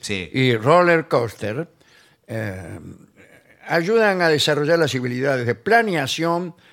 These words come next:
Speaker 2: y el pensamiento estratégico. Estamos salvados, ¿eh? Eh, según otro estudio realizado por Peter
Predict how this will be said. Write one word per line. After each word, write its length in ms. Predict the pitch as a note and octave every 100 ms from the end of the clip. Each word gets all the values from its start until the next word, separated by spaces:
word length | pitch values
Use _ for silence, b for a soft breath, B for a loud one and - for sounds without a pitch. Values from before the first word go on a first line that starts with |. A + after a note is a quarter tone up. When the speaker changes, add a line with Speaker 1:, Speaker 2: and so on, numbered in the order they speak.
| b
Speaker 2:
y 80 | D3
el 80 | G3
pensamiento 560 | G#3 G#3 A3 C4 A3+ G3+
estratégico. 720 | - E3+ E3+ B3+ C#3 A#2 -
Estamos 280 | C#3 G#3+ D#3
salvados, 560 | D3+ G2+ C#2+ - - A2+
¿eh? 200 | C3 D#3 _ _ b b b b b
Eh, 520 | - A#2+ A2+ G#2 A#2 - _ _
según 360 | - E3 F3 A3
otro 280 | C#4 G3+ F#3
estudio 600 | - A3+ F#3 C#3+ C#3 C3+
realizado 520 | B2+ B2+ E3 D3+ -
por 220 | B2+ A#2+ -
Peter 580 | G#3 - F3+ E3 -